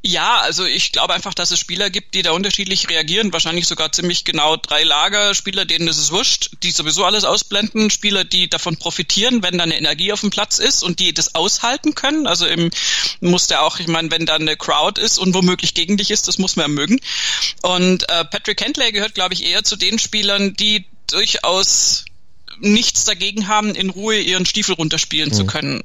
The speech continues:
Speaker 1: Also vielleicht unterstelle ich ihm da jetzt auch was, ich weiß es ja nicht, aber, aber er wirkt auf mich wie jemand, der einfach da ganz konzentriert und ruhig da über den Golfplatz gegangen ist und da irgendwie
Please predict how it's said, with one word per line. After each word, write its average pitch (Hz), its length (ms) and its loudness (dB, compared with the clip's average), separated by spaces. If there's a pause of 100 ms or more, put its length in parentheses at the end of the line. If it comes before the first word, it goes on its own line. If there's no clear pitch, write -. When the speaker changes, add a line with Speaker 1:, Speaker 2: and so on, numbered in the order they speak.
Speaker 1:
Also - 160 0
vielleicht 139 260 -2
unterstelle 147 320 0
ich 160 80 0
ihm 170 120 4
da 156 80 2
jetzt - 160 -2
auch - 160 -2
was, 107 240 2
ich - 100 -4
weiß 147 160 0
es 180 120 0
ja 151 80 0
nicht, 151 220 -2
aber, 160 180 -2 (420)
aber 160 140 0
er 170 220 0
wirkt 202 260 -2
auf - 180 -2
mich 196 240 2
wie 208 60 -2
jemand, 190 460 0
der 180 140 2
einfach 175 340 -4
da 180 160 -2
ganz 262 300 -4
konzentriert 220 540 0
und 190 100 -2
ruhig 214 240 -2
da 175 100 0
über 170 100 0
den 165 80 0
Golfplatz 233 380 0
gegangen 214 360 2
ist - 180 0
und 190 120 2
da 190 140 0
irgendwie 190 400 0